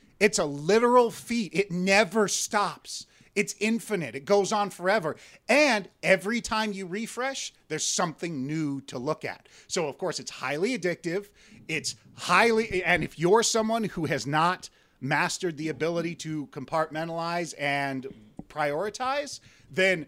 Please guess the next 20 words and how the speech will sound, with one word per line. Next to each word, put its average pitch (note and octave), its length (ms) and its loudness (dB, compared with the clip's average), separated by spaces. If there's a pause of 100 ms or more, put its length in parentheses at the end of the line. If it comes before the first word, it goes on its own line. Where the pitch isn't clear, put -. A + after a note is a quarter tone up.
(260)
you D3+ 180 -2
could A3+ 180 -6
be D3 140 -6
a B2 60 -6
slave F#3+ 680 2
to C3 180 -6
it B2+ 160 -8
instantaneously C#3+ 1000 -8 (220)
because E3+ 300 -2
it's - 160 -6
feeding G3+ 420 -4
the D3+ 80 -6
two F3+ 220 -8
things D3+ 340 -8
you D3+ 120 -10
want, C#3 280 -4
which C#3 180 -6
is A2 140 -12
new D3+ 220 -4
information F#3 640 -6